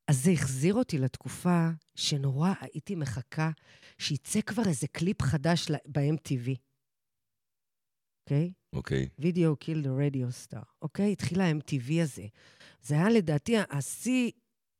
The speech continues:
Speaker 1: ההתחלה הגדולה, לדעתי הייתי סוף יסודי או משהו כזה. והייתי מתרגשת נורא,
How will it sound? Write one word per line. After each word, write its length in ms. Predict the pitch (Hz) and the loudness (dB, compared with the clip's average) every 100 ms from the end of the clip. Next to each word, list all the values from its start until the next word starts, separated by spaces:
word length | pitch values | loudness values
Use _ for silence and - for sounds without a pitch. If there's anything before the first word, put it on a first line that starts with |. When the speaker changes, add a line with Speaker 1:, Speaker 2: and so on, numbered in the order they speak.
| - | -8
Speaker 1:
ההתחלה 560 | 131 131 - 156 160 208 | -4 -4 -2 0 2 0
הגדולה, 400 | 180 160 180 196 | 0 -2 0 0
לדעתי 300 | 151 - 269 | -2 -2 -2
הייתי 540 | 247 262 185 147 131 - _ | -2 -2 -4 -6 -8 -14 _
סוף 320 | - 185 180 | -8 -6 -4
יסודי 520 | 247 214 - 139 147 196 | -4 -4 -6 -8 -6 -4
או 80 | |
משהו 320 | 170 135 - 117 | -4 -4 -6 -14
כזה. 220 | 104 - _ _ _ _ _ _ _ _ _ _ _ _ _ _ - | -14 -16 _ _ _ _ _ _ _ _ _ _ _ _ _ _ -2
והייתי 260 | 202 214 302 | 0 2 2
מתרגשת 800 | 226 - 147 143 190 220 175 - | 2 2 0 4 4 4 2 2
נורא, 320 | 147 151 | 2 4